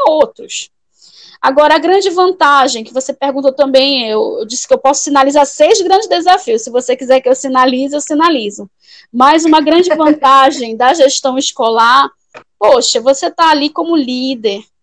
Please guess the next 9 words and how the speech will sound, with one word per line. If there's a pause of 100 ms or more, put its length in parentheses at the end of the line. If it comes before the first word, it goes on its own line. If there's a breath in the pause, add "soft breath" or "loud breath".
(320 soft breath)
Você,
você
pode
ser
um
influenciador
positivo, (520)
né?
Influ-,